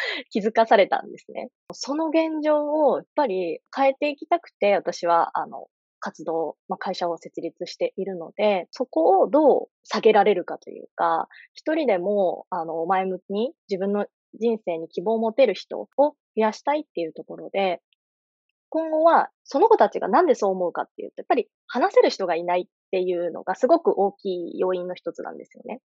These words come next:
親に話せない。で、先生に話せない。で、どちらかというと友達に話してる割合の方が多いっていうような状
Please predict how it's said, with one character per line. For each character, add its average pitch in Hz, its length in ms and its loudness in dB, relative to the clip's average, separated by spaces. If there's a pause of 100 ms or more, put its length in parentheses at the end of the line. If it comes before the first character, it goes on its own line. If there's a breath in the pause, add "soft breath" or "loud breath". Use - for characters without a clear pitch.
親 277 240 8
に 196 220 0 (180)
話 185 300 -2
せ 180 100 -2
な - 120 -10
い。 - 100 -14 (140)
で、 233 220 0 (180)
先 247 240 2
生 226 200 4
に 107 200 -10 (160)
話 170 340 -6
せ 147 60 -10
な - 120 -10
い。 - 80 -16 (220)
で、 269 160 2 (200)
ど 285 100 2
ち - 120 -8
ら 427 100 0
か 415 140 0
と 403 120 0
い 403 60 4
う 392 40 -2
と 359 100 -4
友 339 260 -2
達 320 260 0
に 320 60 -10
話 294 240 -4
し - 40 -20
て 262 80 0
る 214 180 -6 (380)
割 247 240 2
合 226 100 0
の 240 80 -4
方 254 120 4
が 185 140 -2
多 175 180 -4
い 160 60 -10
っ - 20 -18 (140)
て 151 60 -10
い - 160 -10
う - 60 -18 (280)
よ 190 140 -6
う - 20 -8
な 226 180 -2
状 180 220 -6